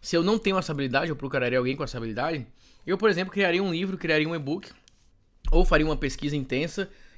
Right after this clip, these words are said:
e eu criaria um e-book falando o seguinte, "Como correr mais rápido, com menos esforço, e alcançar,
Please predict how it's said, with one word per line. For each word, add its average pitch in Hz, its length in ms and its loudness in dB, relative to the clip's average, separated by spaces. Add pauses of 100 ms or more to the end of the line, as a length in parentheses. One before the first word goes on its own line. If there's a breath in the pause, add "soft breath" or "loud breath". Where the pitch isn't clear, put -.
e - 40 -6
eu 247 60 -2
criaria 220 300 0
um 214 40 4
e-book 202 260 -2
falando 190 160 -2
o - 40 -10
seguinte, 175 300 -4 (320 soft breath)
"Como 240 220 2
correr 202 500 -2
mais 151 480 -2
rápido, 226 680 0 (360 soft breath)
com 156 160 2
menos 185 400 2
esforço, 190 760 -2 (600 soft breath)
e 147 80 4
alcançar, 160 800 2